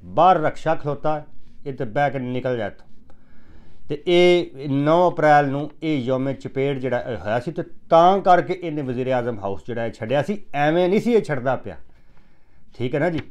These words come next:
ਤੇ ਇਸ ਵਾਸਤੇ ਨੌ ਅਪ੍ਰੈਲ ਨੂੰ ਯੋਮੇ ਚਪੇੜ ਕਿਹਾ ਜਾਂਦਾ ਹੈ ਔਰ ਬੜੇ ਜ਼ੋਰੋ ਸ਼ੋਰ ਦੇ ਨਾਲ ਅੱਜ ਯੋਮੇ ਚਪੇੜ ਮਨਾਇਆ ਜਾ ਰਿਹਾ ਤੇ ਤੁਸੀਂ ਵੀ ਇਹਨੂੰ ਵੱਧ ਚੜ੍ਹ ਕੇ ਸੋਸ਼ਲ ਮੀਡੀਆ ਤੇ ਯੋਮੇ ਚਪੇੜ ਜਿਹੜਾ ਇਹ ਮਨਾਓ। ਅੱਗੇ ਆ ਜਾਓ ਜੀ, ਗੰਜੇ ਬ੍ਰੋਕਰ ਨੂੰ ਗਾਲਾਂ। ਅੱਜ ਹੁਣ ਯੋਮੇ ਚਪੇੜ,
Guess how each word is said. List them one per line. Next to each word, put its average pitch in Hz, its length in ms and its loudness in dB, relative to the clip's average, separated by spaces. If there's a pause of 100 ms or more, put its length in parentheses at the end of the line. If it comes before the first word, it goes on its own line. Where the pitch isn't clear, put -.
(280)
ਤੇ 143 100 -10
ਇਸ 190 200 2
ਵਾਸਤੇ 185 340 4
ਨੌ 160 320 0
ਅਪ੍ਰੈਲ 147 300 2
ਨੂੰ 160 140 -2
ਯੋਮੇ 143 380 -2
ਚਪੇੜ 147 320 -4
ਕਿਹਾ 143 220 -2
ਜਾਂਦਾ 127 260 -2
ਹੈ 143 40 -2
ਔਰ 143 140 -8
ਬੜੇ 127 300 -2
ਜ਼ੋਰੋ 123 260 -2
ਸ਼ੋਰ 139 340 -4
ਦੇ 147 100 -6
ਨਾਲ 120 220 -2 (100)
ਅੱਜ 110 120 -8
ਯੋਮੇ 107 320 -6
ਚਪੇੜ 107 420 -10
ਮਨਾਇਆ 110 360 -6
ਜਾ 104 240 -4
ਰਿਹਾ 117 120 -6
ਤੇ 110 100 -12
ਤੁਸੀਂ 147 340 -6
ਵੀ 123 200 -8 (460)
ਇਹਨੂੰ 120 200 -6
ਵੱਧ 131 180 2
ਚੜ੍ਹ 139 260 -4
ਕੇ 131 100 -8
ਸੋਸ਼ਲ 120 360 -8
ਮੀਡੀਆ 113 340 -6
ਤੇ 101 300 -12
ਯੋਮੇ 104 360 -8
ਚਪੇੜ 98 340 -10
ਜਿਹੜਾ 95 340 -10
ਇਹ 110 160 -10
ਮਨਾਓ। 87 300 -12 (720)
ਅੱਗੇ 151 180 6
ਆ 196 60 10
ਜਾਓ 196 100 6
ਜੀ, 208 100 0
ਗੰਜੇ 175 320 2
ਬ੍ਰੋਕਰ 185 500 2
ਨੂੰ 165 240 -4
ਗਾਲਾਂ। 123 400 2
ਅੱਜ 175 100 0
ਹੁਣ 190 100 0
ਯੋਮੇ 170 320 2
ਚਪੇੜ, 165 480 2